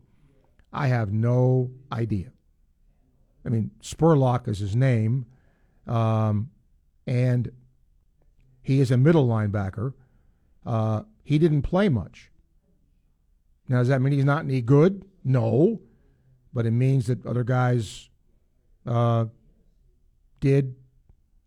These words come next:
play ahead of him. He was, I know, a former, I think twenty-four seven had him as a three-star, I think.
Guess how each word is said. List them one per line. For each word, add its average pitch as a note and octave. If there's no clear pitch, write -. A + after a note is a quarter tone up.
play B2+
ahead C#3+
of A#2+
him. G2+
He C#3+
was, C3+
I B2+
know, C#3+
a B2
former, C3
I -
think C#3
twenty-four C#3
seven C3+
had B2+
him B2+
as A2
a A2
three-star, D3
I D3
think. D3